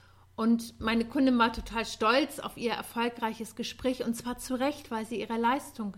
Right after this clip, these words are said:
richtig gut auf den Punkt gebracht hat und gut platziert hat. Und sie hatte so das Gefühl, dass sie jetzt so den Auftrag schon in der Tasche hat. Und, ähm, was ist passiert? Die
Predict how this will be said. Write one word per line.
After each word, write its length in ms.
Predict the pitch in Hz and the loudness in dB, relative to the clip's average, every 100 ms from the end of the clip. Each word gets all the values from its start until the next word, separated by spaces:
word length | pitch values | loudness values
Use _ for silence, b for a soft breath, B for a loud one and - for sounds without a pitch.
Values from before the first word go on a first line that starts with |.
| 202 | -6
richtig 340 | 320 349 - - | -6 -6 -10 -10
gut 220 | 285 - | -8 -8
auf 100 | - | -10
den 240 | 202 185 | -8 -8
Punkt 280 | - 349 370 | -6 -8 -8
gebracht 540 | 349 - 269 262 - | -12 -6 -6 -6 -10
hat 180 | 247 247 - B B B B | -8 -8 -8 B B B B
und 220 | 247 226 | 0 2
gut 240 | 294 302 | 2 0
platziert 760 | - 262 - - 202 190 - - | -2 -2 0 -2 -4 -6 -10 -16
hat. 220 | 160 - B B B B B B | -18 -20 B B B B B B
Und 160 | - 247 | 2 4
sie 140 | 277 | 6
hatte 200 | 330 403 349 | 4 4 2
so 100 | 302 | 2
das 220 | 269 - | 0 -2
Gefühl, 360 | 262 - 294 | -8 0 0
dass 180 | 269 247 | 2 0
sie 100 | 240 | 0
jetzt 260 | 247 254 - | 0 0 -2
so 80 | 247 | 0
den 240 | 240 226 | 0 2
Auftrag 520 | - 302 - - 254 | 4 4 2 -4 -2
schon 200 | - 254 | -2 2
in 140 | 240 233 | 4 2
der 140 | 226 | 0
Tasche 520 | - 262 - 226 180 | -4 -6 -4 -4 -8
hat. 300 | 151 - - - b b b b b b b b _ - | -12 -18 -20 -20 b b b b b b b b _ 0
Und, 440 | 240 247 247 - - | 4 6 4 0 0
ähm, 260 | 240 247 | 2 4
was 160 | 247 262 | 2 0
ist 160 | - | -8
passiert? 640 | - 285 - 302 269 185 - - - | -6 -6 -2 0 0 -2 -8 -18 -6
Die 400 | 233 240 247 240 | 0 2 2 0